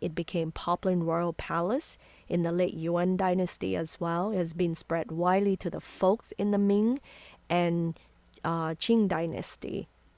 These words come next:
And it has become a common dietary habit of the Chinese people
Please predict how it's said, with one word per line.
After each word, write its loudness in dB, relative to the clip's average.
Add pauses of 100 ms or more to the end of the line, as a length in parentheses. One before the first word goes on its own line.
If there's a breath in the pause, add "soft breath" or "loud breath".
(1200 soft breath)
And 2
it 2
has -2
become 0
a -2
common 0
dietary 0
habit -4
of -6
the -2
Chinese -6
people -2